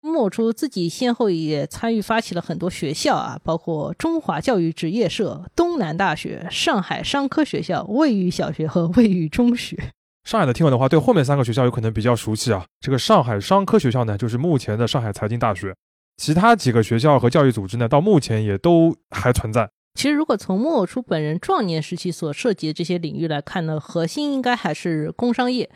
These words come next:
Speaker 2: 对。
Speaker 1: 往外一层呢，是像交易所、银行这样的金融支持机构，以及像棉种培育这样的农业基础工作。再往外一层呢，是教育，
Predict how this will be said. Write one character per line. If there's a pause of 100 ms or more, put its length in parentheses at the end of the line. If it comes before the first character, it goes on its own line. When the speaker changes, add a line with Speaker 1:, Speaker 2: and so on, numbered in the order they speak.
Speaker 2:
对。
Speaker 1:
往
外
一
层
呢，
是
像
交
易
所、
银
行
这
样
的
金
融
支
持
机
构， (260)
以
及
像
棉
种
培
育
这
样
的
农
业
基
础
工
作。 (420)
再
往
外
一
层
呢，
是
教
育，